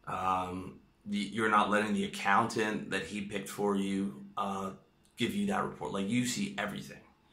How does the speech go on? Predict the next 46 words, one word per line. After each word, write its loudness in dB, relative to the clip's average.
okay? -6
Uh, -2
you -2
know 0
exactly 6
where 4
your 4
money 2
is -6
and -6
you -4
have -12
total 0
understanding -8
of -14
it, -20
all -6
right? -8
I -6
mean, -4
guys, 0
guys -4
make 4
a 2
fortune 2
and 0
they -2
give 2
their 2
money 2
to -4
Wall 6
Street -2
to -8
put -2
into 2
re-, 0
derivatives 2
that -2
they 2
don't 0
even -2
understand. -2
I -2
mean, -4
it's -4